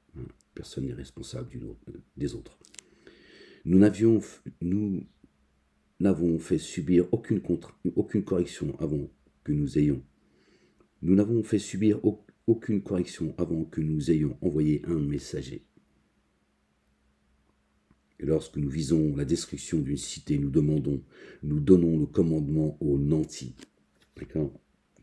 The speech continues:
Écoutez ce verset, verset seize. D'accord ? On est en plein dedans, regardez. Qui sont, qui sont au pouvoir et, et comment ces gens agissent. Et lorsque nous visons la destruction d'une cité,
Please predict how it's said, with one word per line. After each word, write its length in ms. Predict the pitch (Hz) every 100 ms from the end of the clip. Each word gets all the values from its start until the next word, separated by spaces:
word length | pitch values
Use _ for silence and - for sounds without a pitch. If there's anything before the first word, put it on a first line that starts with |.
| -
Écoutez 220 | - 85
ce 140 | -
verset, 460 | 67 64 - - - _ - - - _ _ _ _ -
verset 280 | - - -
seize. 400 | - - - - _ _ _ _ -
D'accord ? 300 | 67 - - - _ - - _ - - _ _
On 120 | 69
est 60 | 71
en 80 | 65
plein 140 | -
dedans, 220 | 71 73
regardez. 380 | 67 67 64 60 - _ -
Qui 100 | -
sont, 280 | 82 - 65
qui 200 | 65 -
sont 240 | 76 78 65
au 40 |
pouvoir 380 | - 71 76 69
et, 120 | 62 -
et 100 | 73
comment 400 | - 69 65 -
ces 180 | - 69
gens 180 | 71 62
agissent. 520 | 62 62 - - - _ _ _ _ _ _ _ _ _ _ -
Et 80 | 82
lorsque 300 | 95 - 82
nous 140 | 78
visons 320 | 71 80 82
la 80 | 69
destruction 800 | 60 60 87 - - 78 - 82 82
d'une 220 | 67 73
cité, 500 | 73 - - - -